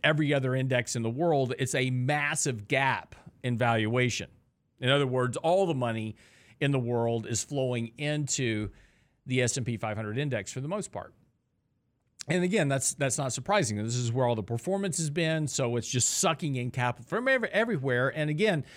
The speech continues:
you know, we go back to ninety-nine or two thousand and eight, we saw the same thing. We saw a lot of foreign inflows coming into the U S because of the performance.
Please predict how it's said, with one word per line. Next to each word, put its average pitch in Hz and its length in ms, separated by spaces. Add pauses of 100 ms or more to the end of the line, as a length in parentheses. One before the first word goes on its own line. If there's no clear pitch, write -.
(800)
you 180 100
know, 160 80
we 170 100
go 190 120
back 175 220
to 165 80
ninety-nine 151 760
or 113 100
two 165 200
thousand 139 400
and 123 100
eight, 160 320
we 135 180
saw 139 460
the 127 140
same 135 260
thing. 180 240
We 131 80
saw 135 240
a - 20
lot 135 240
of 120 80
foreign 139 400
inflows 127 580
coming 127 300
into 120 380
the 113 120
U 113 200
S 123 240
because 131 320
of 123 80
the 117 60
performance. 143 720